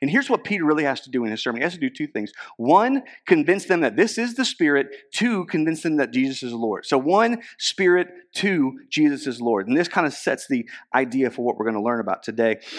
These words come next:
He says, <clears throat> "But this is what was uttered," or sorry, verse fourteen, "But Peter, standing with the eleven, lifted up his voice and addressed them, 'Men of Judea and all who dwell in Jerusalem, let this be known to you and give ear to my words. For these people are not drunk.'"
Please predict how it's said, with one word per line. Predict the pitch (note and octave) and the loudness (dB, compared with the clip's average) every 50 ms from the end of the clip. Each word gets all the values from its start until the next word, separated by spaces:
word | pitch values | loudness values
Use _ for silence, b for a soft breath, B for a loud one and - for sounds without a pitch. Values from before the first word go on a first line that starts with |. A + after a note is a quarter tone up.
| B B B | B B B
He | - D#3 | -10 -8
says, | C#3 - D#3+ D#3 D3 C3 - - | -2 4 4 4 4 4 0 -4
<clears throat> | - | -8
"But | - - E3 F3 C#3+ D#3 | -6 -6 -4 -2 0 2
this | F3 G#3 G#3 | 2 2 2
is | G#3+ G#3 | 2 2
what | F#3+ F#3+ D3+ | 2 4 4
was | D3+ C#3 - - | 4 2 4 6
uttered," | D3+ F3 F#3 D3 A#2+ A2+ - | 6 6 6 6 2 2 4
or | B2+ C3 | 2 4
sorry, | B2 - C#3 A#2+ G#2+ G#2 | 6 6 4 4 4 2
verse | A#2+ B2 - | -2 -4 -4
fourteen, | - D3+ - - C#3 | -4 -4 -2 0 0
"But | B2 B2+ B2 | -2 -2 -2
Peter, | - - B3+ B3+ G#3+ D#3+ C#3 | -2 0 0 2 2 0 0
standing | - E3 D#3 D#3+ E3 D3+ | 0 0 0 0 2 0
with | D3 D3 C3+ | 0 0 -2
the | - B2+ | -2 -2
eleven, | A#2+ A#2+ C3 E3 F#3+ F3 D3 C3 B2+ | 0 2 4 4 4 4 2 2 2
lifted | C3 F#3 F#3+ - F#3 | 2 0 0 2 2
up | F3+ E3+ - | 2 2 2
his | - B2 A2+ | -2 -6 -6
voice | A#2+ B2+ D3 D#3+ D#3+ C#3+ | -4 -2 0 0 0 -2
and | D3+ A#2+ | -2 -6
addressed | A2 G#2 - - A#3+ G3+ - | -4 0 2 2 2 2 0
them, | - C#3 A2+ G#2+ G#2+ B B B B B | -4 -4 -4 -4 -6 B B B B B
'Men | E3+ F#3+ F3+ | 2 4 2
of | E3 | 2
Judea | E3+ - A#2+ A#2 F3 G#3 G3 D#3+ B2+ | 0 -2 -6 -4 -2 2 2 2 2
and | A2+ B2+ | 4 6
all | D#3+ G3+ A#3 G#3 | 6 6 6 4
who | G3 | 2
dwell | F3 D#3+ D#3 D3+ D3 | 0 0 2 2 2
in | C#3 B2+ | 0 -2
Jerusalem, | - - A#2 A2+ G#2+ - G2+ G#2 A#2+ | -4 -4 -6 -6 -4 -4 -4 -2 0
let | C#3 E3+ G3+ G3+ | 2 2 2 2
this | A3+ - | 0 0
be | - - B2+ A#2+ | 0 -2 -2 0
known | B2 E3 A3 A#3+ A#3 A3+ | 2 2 2 2 2 -2
to | - - | -4 -6
you | F#3 E3 D#3 D#3 - | -4 -2 -2 -2 0
and | C3 B2 B2 | -2 -2 0
give | C3 F#3+ G3 D#3+ D#3+ - | 4 4 4 4 2 -2
ear | E3+ G3 A3+ A3 | -4 -4 -4 -2
to | - G3 | -2 0
my | F#3+ F#3+ F#3+ F3+ | 2 2 2 2
words. | C#3+ B2 A2 G#2 G#2 - - B B B B B | 2 0 -2 -2 -4 -10 -14 B B B B B
For | - B2 A#2 | 0 0 2
these | A#2 F3 B3 C#4 C4 - | 2 2 2 2 0 0
people | - A3+ G#3 F3+ - A#2 A2 - | -2 -2 -2 0 0 0 2 2
are | A2+ A#2+ | 2 4
not | C#3 F#3 G#3+ - | 4 4 4 2
drunk.'" | - C3+ B2+ A#2+ B2+ B2+ | 0 0 0 0 0 -2